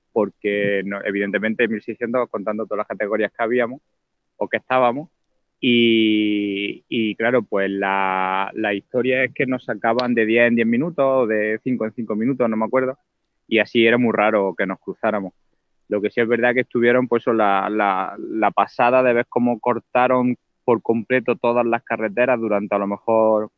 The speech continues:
¿qué os puedo decir? Siete horas, ocho horas. Estuvieron todas las carreteras cortadas. No eran carreteras, eh,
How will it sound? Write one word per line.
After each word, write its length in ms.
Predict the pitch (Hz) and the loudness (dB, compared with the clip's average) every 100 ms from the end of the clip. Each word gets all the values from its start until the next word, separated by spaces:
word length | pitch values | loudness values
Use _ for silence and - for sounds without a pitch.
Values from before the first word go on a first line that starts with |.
| _ | _
¿qué 80 | - | -10
os 40 | |
puedo 160 | - 113 | -4 -2
decir? 500 | 92 - 127 104 92 | -2 -4 -4 -2 -4
Siete 300 | - 120 113 | -4 -2 2
horas, 220 | 113 139 110 | 2 2 0
ocho 300 | 117 - 120 | -2 -2 0
horas. 220 | 131 110 _ _ _ _ _ _ _ | 0 -2 _ _ _ _ _ _ _
Estuvieron 420 | 113 113 113 110 | -12 -4 -4 -2
todas 200 | 117 120 | 0 0
las 140 | 117 - | 0 -2
carreteras 480 | 113 110 107 110 - | -4 -2 -4 -4 -2
cortadas. 460 | 107 101 120 143 | -4 -2 0 2
No 100 | 131 | 2
eran 140 | 131 127 | 0 0
carreteras, 640 | 120 104 117 113 110 104 _ _ _ _ - | -2 0 0 2 2 -2 _ _ _ _ -2
eh, 260 | 113 104 | 0 0